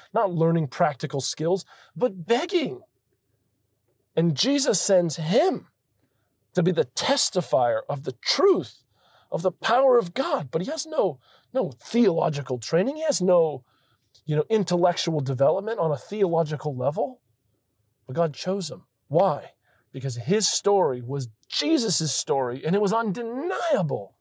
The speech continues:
And his testimony was his life. It was not theory. It was not concept. It was not, "Hey, here's my v-," <laughs> it wasn't, you know, whatever. You get the point. So,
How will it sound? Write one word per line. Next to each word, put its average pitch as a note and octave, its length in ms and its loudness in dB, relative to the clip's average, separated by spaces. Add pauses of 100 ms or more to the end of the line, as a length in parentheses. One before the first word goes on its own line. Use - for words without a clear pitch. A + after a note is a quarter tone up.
(480)
And C3+ 80 -4
his E3 160 0
testimony D#3 800 -4 (260)
was C#3 360 -2
his E3 380 4
life. D3 800 -2 (520)
It E3 80 -4
was E3 160 -2
not F#3 260 0
theory. F#3+ 680 0
It B2+ 60 -4
was C3+ 120 -6
not F3+ 260 2
concept. G#3 880 -2 (840)
It D#3 40 -6
was C3+ 140 -4
not, F3 260 2 (280)
"Hey, E3+ 140 -6
here's E3 260 -2
my F3+ 240 2
v-," C3 240 -10 (400)
<laughs> - 460 -20
it D3+ 160 -6
wasn't, E3+ 340 0 (480)
you C3+ 100 -6
know, G#2+ 220 -8
whatever. G#2 480 -4 (220)
You E3+ 120 -4
get E3+ 140 0
the C#3 100 -4
point. G#2+ 320 -8 (220)
So, D3+ 400 0